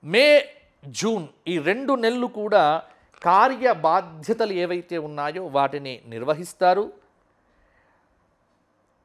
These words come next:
చిత్తశుద్ధితో మీరు ఏ నిర్ణయాలు తీసుకుంటే ఆ నిర్ణయాలన్నీ ఈ సంవత్సరము మీకు విజయవంతం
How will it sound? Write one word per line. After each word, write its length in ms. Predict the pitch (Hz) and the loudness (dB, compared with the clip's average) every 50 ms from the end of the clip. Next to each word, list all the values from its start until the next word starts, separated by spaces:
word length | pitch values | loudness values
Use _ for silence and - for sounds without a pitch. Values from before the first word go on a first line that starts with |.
| _ _ _ - | _ _ _ -8
చిత్తశుద్ధితో 760 | - 254 - - 339 - - 330 226 220 240 302 302 320 311 | -8 -6 -2 -2 0 2 2 -2 0 0 -2 0 2 2 0
మీరు 240 | 302 269 277 277 254 | 0 0 -2 -4 -4
ఏ 200 | 262 226 226 240 | -2 4 4 4
నిర్ణయాలు 540 | 254 262 262 233 247 262 262 262 254 247 233 | 4 4 -4 -2 -2 -2 2 4 4 2 2
తీసుకుంటే 600 | - 233 233 214 - - - 226 220 214 247 247 | -2 -6 -10 -12 -12 -14 -16 -16 -12 -6 -4 -4
ఆ 200 | 226 - 180 180 | -4 -2 -4 -4
నిర్ణయాలన్నీ 760 | 180 180 175 175 190 202 233 233 233 214 202 202 202 196 208 226 | -4 -4 -4 -4 -4 -4 -2 -2 0 0 -2 -2 -4 -6 -10 -12
ఈ 180 | 185 165 160 | -10 -10 -12
సంవత్సరము 600 | 143 - 151 151 156 165 151 - - 151 160 175 180 | -8 -8 -8 -6 -6 -8 -8 -8 -10 -8 -8 -8 -8
మీకు 240 | 147 139 131 143 | -10 -10 -10 -10
విజయవంతం 680 | 127 117 117 131 165 180 165 147 135 127 - 143 156 | -12 -10 -8 -4 -4 -4 -4 -6 -8 -8 -10 -10 -10